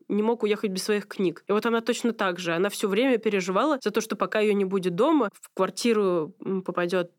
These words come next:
э, снаряд, и она лишится всего, всей своей библиотеки. Вот этот текст, мне кажется, покоряет именно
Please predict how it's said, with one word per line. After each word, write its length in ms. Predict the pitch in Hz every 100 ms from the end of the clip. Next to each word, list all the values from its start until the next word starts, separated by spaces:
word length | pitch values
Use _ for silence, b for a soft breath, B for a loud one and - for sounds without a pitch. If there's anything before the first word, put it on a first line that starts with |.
| -
э, 420 | 170 175 170 170
снаряд, 400 | - 175 240 339 -
и 360 | 202 196 180 170
она 200 | 180 196
лишится 400 | 254 - 233 202
всего, 280 | 175 196 170
всей 200 | - 233
своей 200 | 208 208
библиотеки. 760 | 208 190 190 185 185 165 - 165
Вот 200 | 190 190
этот 240 | 220 208
текст, 280 | - 233 -
мне 140 | 202 185
кажется, 460 | 180 175 - -
покоряет 520 | 185 170 180 196 202 185
именно 520 | 180 175 165 160